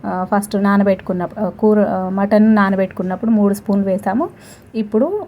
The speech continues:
ఒక స్పూన్ వేస్తే సరిపోతుంది. ఇంకా నేను ఒక చేతితో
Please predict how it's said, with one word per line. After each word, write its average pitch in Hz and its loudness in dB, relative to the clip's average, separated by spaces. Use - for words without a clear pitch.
ఒక 226 -2
స్పూన్ 214 2
వేస్తే 202 2
సరిపోతుంది. 196 -2
ఇంకా 202 -6
నేను 208 2
ఒక 208 -2
చేతితో 220 2